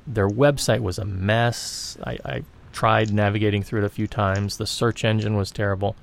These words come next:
And at first, I wasn't sure if they were basically just closing up physical stores to go fully online, but it seems like, at least the impression that I get, is that no, they're just done.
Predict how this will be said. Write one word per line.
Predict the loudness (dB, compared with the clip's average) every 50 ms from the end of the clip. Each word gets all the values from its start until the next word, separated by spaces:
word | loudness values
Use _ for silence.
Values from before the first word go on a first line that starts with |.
| -18 -20 -20 -20 -20 -20 -20 -20 -20 -20 -20 -20 -20 -8 0
And | 2 4 6 6 6 6 4 2 2 2
at | 0 0 0
first, | 4 4 6 6 6 6 6
I | 6
wasn't | 8 6 6 4 2 2
sure | 0 2 4 4 6 6 6 6 4 4
if | 4 4 4 4 2 0 -6 -6 0
they | 2 4 4
were | 4 4 4 4 2 0 -2 -4 -8 -16 -20 -20 -20 0 4
basically | 6 6 6 4 2 -2 0 0 0 2
just | 2 0 0 0
closing | 0 4 6 6 6 6 6 6 4
up | 4 4
physical | 4 2 2 2 2 0 -2 -2
stores | 0 0 0 0 2 0 0 -2
to | -4 -4
go | 0 2 2 2
fully | 2 -2 -2 0 2 2 2
online, | 2 2 2 2 2 4 4 2 2 0
but | 0 0
it | 0
seems | -2 -4 -4 -2 2 4 6 6 6 4 4 2
like, | 0 0 0 0 -4 -6 -8 -14 -20 -20 -20 -6
at | -4
least | -4 -4 -4 -4 -2
the | -2
impression | -2 0 0 0 -2 0 0 -2
that | 0 0
I | 2
get, | 2 0 0 -2 -4 -12 -20 -20 -20 -20 -12 -4
is | -2 0 2
that | 4 4 4 6
no, | 6 4 6
they're | 6 4 4
just | 4 2 0 0 2
done. | 2 4 4 4 2 -2